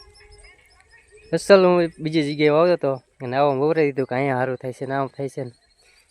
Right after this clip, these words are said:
એ કરીને હલવાડી દીધા મને. થયું નહીં કંઈ ને, જો આમ બદલાવવું પડશે પાછું. આડું નવરું થઈ ગયું એટલે આમ બદલાવવું પડશે. અને એક જો આ રહ્યું, જ્યાં ઝાડવાનો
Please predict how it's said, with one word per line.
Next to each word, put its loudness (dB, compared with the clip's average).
એ -12
કરીને -4
હલવાડી -2
દીધા -12
મને. -16
થયું -2
નહીં -4
કંઈ -4
ને, -6
જો -6
આમ -8
બદલાવવું -2
પડશે -10
પાછું. -10
આડું -6
નવરું -6
થઈ -10
ગયું -8
એટલે -10
આમ -8
બદલાવવું -4
પડશે. -16
અને -10
એક -20
જો -4
આ -2
રહ્યું, -14
જ્યાં -2
ઝાડવાનો -2